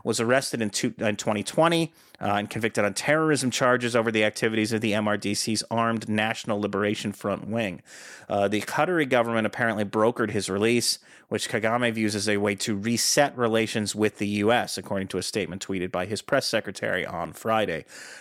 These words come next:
Rusesabagina is set to return to the United States, though he was initially scheduled to stay at the Qatari embassy in Kigali,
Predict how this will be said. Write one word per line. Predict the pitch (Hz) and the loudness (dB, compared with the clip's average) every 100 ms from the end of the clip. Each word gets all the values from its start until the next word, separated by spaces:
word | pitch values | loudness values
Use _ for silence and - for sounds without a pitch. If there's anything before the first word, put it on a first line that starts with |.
| - | -6
Rusesabagina | 113 - 147 160 131 139 139 | -2 2 2 2 0 2 2
is | 127 | 2
set | - 135 - | 2 2 0
to | 113 | -2
return | 107 - 160 175 | -4 -2 0 2
to | 160 | 2
the | 131 | 2
United | 123 117 107 | 2 2 0
States, | - 117 - | 0 0 0
though | 113 | 0
he | 107 110 | 0 0
was | 113 | 0
initially | - 113 135 - 127 | 0 0 0 0 -2
scheduled | - 127 113 107 | 0 0 0 -2
to | 107 | -4
stay | - 117 | 0 0
at | 107 | 0
the | |
Qatari | - 120 113 107 | -2 -2 0 -2
embassy | 98 110 104 - | -2 -2 -2 -2
in | 101 101 | -4 -4
Kigali, | 107 107 120 120 113 110 | -4 0 2 2 0 -2